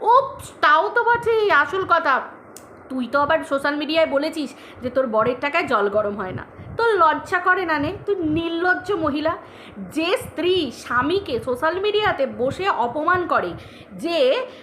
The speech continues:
আমার বরের টাকায় জল গরম হয় না, আবার ব্লগ ভিডিওতে দেখায় বরের প্রতি কত ভালোবাসা উতলে পড়ছে,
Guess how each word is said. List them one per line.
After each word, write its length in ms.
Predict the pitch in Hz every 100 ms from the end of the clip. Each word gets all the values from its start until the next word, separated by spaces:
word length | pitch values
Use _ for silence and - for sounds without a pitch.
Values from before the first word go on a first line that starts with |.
| -
আমার 400 | - 254 294 403
বরের 320 | 277 254 330 392
টাকায় 320 | 311 294 349 370
জল 260 | 277 269
গরম 300 | 277 285 285
হয় 180 | 254 220
না, 220 | 180 170 -
আবার 300 | 233 311 392
ব্লগ 300 | 294 277 269
ভিডিওতে 360 | 330 381 392
দেখায় 340 | 330 277 349 294 208
বরের 340 | 233 262 294
প্রতি 260 | 302 349 370
কত 360 | - 277 277 339
ভালোবাসা 720 | 339 - 226 254 262 262 262 -
উতলে 400 | 277 - 330 302
পড়ছে, 380 | 208 202 - -